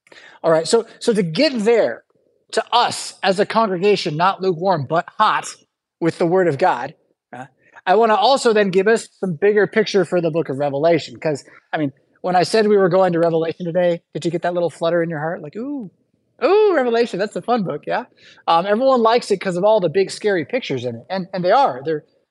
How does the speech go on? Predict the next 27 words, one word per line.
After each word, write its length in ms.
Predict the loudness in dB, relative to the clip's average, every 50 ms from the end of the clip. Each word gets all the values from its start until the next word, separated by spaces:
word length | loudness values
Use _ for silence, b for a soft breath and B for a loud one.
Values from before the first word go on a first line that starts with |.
| _ _ _
they're 100 | -4 -2
big, 260 | 2 2 0 2 0
scary 280 | -2 0 0 2 2 2
pictures. 480 | 2 0 -2 0 -2 -6 -4 -6 -8 -12 b b b b b b
Uh, 120 | -8 -8
sometime, 560 | 0 0 2 2 2 2 2 2 0 -2 -4 -10 _ _ _ _ _ _ _ _ -12 -4
you 80 | -2
know, 100 | 0 0
when 140 | 0 0 0
you're, 180 | 0 -2 -2 -2
when 140 | -4 -6
you're 80 | -2 0
not 240 | 2 2 2 0 -2 _ -6
heading 220 | -2 -2 0 2
out 180 | 2 0 0 0
too 140 | -4 -4 0
fast 300 | 2 0 0 2 0 -4
after 160 | -6 -6 -6
church, 280 | -2 0 0 0 0
make 220 | -2 -6 -6 -4 -2
your 100 | -2 -2
way 120 | -2 0
back 220 | 0 0 -2 0 -2
to 80 | -4
that 180 | -2 -2 -2 0
library 400 | 0 0 0 0 0 -2 -2 -4
space. 500 | -6 -8 -8 -6 -6 -6 -8 -12 -20